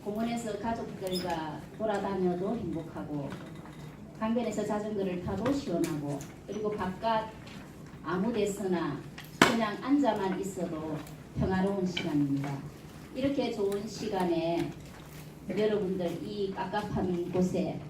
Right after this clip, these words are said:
어, 와주셔서 정말 고맙습니다. 어, 이 자리에 와서 같이 앉아 계신 것만으로도 가족과 같은, 동지와 같은 애정을 느끼게 됩니다.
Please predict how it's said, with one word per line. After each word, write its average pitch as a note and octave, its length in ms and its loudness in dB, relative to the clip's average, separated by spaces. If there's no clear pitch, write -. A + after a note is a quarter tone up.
어, D3 280 0
와주셔서 F3+ 920 2
정말 G3 440 4
고맙습니다. D3 800 0
어, C#3+ 160 -4
이 B3 100 -2
자리에 A3 720 6
와서 F#3 480 2
같이 A#3 340 -2
앉아 B3+ 380 2
계신 G3 300 2
것만으로도 E3+ 880 2
가족과 G#3+ 500 2
같은, D#3 560 0
동지와 F#3+ 480 4
같은 E3 500 -2
애정을 F3 480 2
느끼게 D3+ 420 -2
됩니다. C#3 420 0